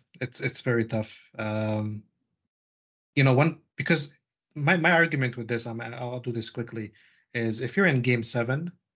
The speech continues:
who you're scared of the most? And Shesterkin, you don't know what you're gonna get with him.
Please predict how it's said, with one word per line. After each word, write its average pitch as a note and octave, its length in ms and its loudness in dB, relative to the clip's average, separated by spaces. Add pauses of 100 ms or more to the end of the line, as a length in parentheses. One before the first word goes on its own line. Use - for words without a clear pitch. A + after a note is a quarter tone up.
(540)
who E3 60 2
you're C#3+ 200 4
scared A2+ 420 -2
of G2 220 -6 (300)
the A2+ 80 -6
most? F#2+ 400 -8 (1000)
And A#2 540 0
Shesterkin, D#3 680 0
you C3 80 4
don't B2+ 180 4
know B2 120 2
what A#2 200 -2
you're A2 80 -6
gonna G#2+ 160 -4
get B2 240 -2
with A#2 100 -4
him. A2+ 400 -4